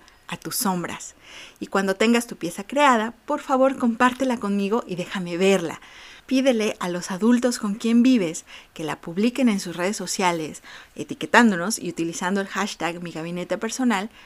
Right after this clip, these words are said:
para que yo pueda encontrarla, o házmela llegar por correo para poder compartirla en las nuestras.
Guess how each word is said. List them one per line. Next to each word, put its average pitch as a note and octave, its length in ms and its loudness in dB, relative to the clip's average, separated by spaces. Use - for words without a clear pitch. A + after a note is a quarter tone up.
para - 180 -8
que D#3+ 140 -8
yo F#3 140 2
pueda G#3+ 160 2
encontrarla, A#3 680 2
o C#4 340 2
házmela B3+ 440 4
llegar B3 380 0
por G#3+ 200 -8
correo A3+ 440 0
para F3+ 180 -6
poder F#3+ 340 -2
compartirla G3 840 -4
en F#3+ 120 -6
las G3 160 -4
nuestras. A#3+ 560 2